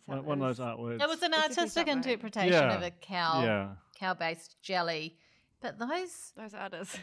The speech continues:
Speaker 1: <laughs>
Speaker 2: How
Speaker 3: te-, those teats,
Speaker 1: The
Speaker 3: those
Speaker 1: teats.
Speaker 3: teats.
Speaker 2: Those teats were hard out.
Speaker 1: <laughs> Teats were so intense.
Speaker 2: So
Speaker 1: When,
Speaker 2: the
Speaker 1: when she went in the cage, she was, like, walking the cage,
Speaker 3: Just
Speaker 1: and the
Speaker 3: carrying
Speaker 1: teats
Speaker 3: it.
Speaker 1: were just going crazy for it.
Speaker 2: Everywhere, but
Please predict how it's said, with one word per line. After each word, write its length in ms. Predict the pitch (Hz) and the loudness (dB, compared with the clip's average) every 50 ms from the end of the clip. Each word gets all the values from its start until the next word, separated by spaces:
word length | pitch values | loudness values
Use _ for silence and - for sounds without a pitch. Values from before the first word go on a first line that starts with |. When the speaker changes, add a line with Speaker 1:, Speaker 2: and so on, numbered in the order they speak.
| - | -14
Speaker 1:
<laughs> 120 | - - - | -18 -12 -4
Speaker 2:
How 220 | - 165 208 233 196 | 0 2 2 2 2
Speaker 3:
te-, 140 | 240 240 - - | 0 -4 -8 -2
those 220 | 254 320 359 - - | 0 0 0 0 -2
teats, 460 | - - 294 349 427 392 - - 202 | -4 -4 0 2 2 2 2 0 0
Speaker 1:
The 60 | 311 269 | 2 4
Speaker 3:
those 180 | 294 359 339 311 | 4 4 4 2
Speaker 1:
teats. 140 | 247 - - - - - - | 0 -4 -6 -10 -8 -2 2
Speaker 3:
teats. 120 | 494 453 427 | 2 4 4
Speaker 2:
Those 180 | 147 151 139 - - | 4 2 2 2 2
teats 260 | 156 156 160 - - | 2 2 2 0 -2
were 80 | 120 110 - - - - - _ _ - - - - - - - | -6 -8 -8 -10 -18 -20 -20 _ _ -20 -20 -20 -20 -18 -16 -12
hard 260 | - 120 117 107 101 104 | -8 -6 -6 -4 -4 -6
out. 240 | 104 104 104 - 294 285 | -6 -6 -4 -2 -2 -2
Speaker 1:
<laughs> 40 | - - - - - 285 - - 587 587 - - - - - 539 - - | 2 4 4 4 4 2 4 6 6 6 6 2 -8 -4 -2 0 0 0
Teats 160 | - - - 508 339 | -2 -4 -2 -2 -2
were 80 | 381 - - | -2 -2 0
so 200 | 311 254 254 254 | 2 2 4 4
intense. 420 | 254 254 262 - 254 240 220 208 | 2 -2 -2 -4 -4 -2 -2 -2
Speaker 2:
So 100 | - 139 | -2 0
Speaker 1:
When, 120 | 254 247 - | 0 2 2
Speaker 2:
the 180 | 143 139 135 - - - - | 0 0 -2 -6 -10 -8 -4
Speaker 1:
when 160 | - 392 330 | -2 -2 -2
she 80 | - - | -2 0
went 240 | 427 - 415 403 - - | 0 2 2 2 0 0
in 120 | 330 320 | -2 -2
the 60 | - | -2
cage, 280 | - - - - 302 254 | -2 -2 -2 -2 -4 -6
she 60 | 262 | -6
was, 80 | 247 262 | -4 -4
like, 140 | 240 - 208 | -4 -2 -4
walking 360 | 196 196 208 - - 254 214 185 | -6 -6 -6 -6 -6 -8 -8 -8
the 100 | 214 214 | -8 -6
cage, 300 | 247 185 190 262 359 330 | -4 -2 -2 -2 0 0
Speaker 3:
Just 40 | 494 - - - - 302 269 | 0 -2 -2 -4 -8 -4 0
Speaker 1:
and 120 | 294 294 302 | 2 4 4
the 40 | |
Speaker 3:
carrying 260 | 330 339 - 254 - - | 4 4 4 2 4 4
Speaker 1:
teats 120 | 104 101 | 6 8
Speaker 3:
it. 60 | 120 151 | 8 8
Speaker 1:
were 80 | 127 | 8
just 120 | 104 - - | 6 6 4
going 300 | - 233 233 247 254 - | 4 4 4 2 0 -4
crazy 400 | - 285 - 208 220 233 247 254 | -6 -6 -4 -2 -2 -2 -2 0
for 80 | 190 | 2
it. 60 | 196 214 226 233 240 | 4 6 8 8 8
Speaker 2:
Everywhere, 540 | 233 - 240 233 233 220 214 190 165 151 - | 8 8 8 8 8 10 10 10 10 10 10
but 240 | 190 185 185 - | 8 8 6 6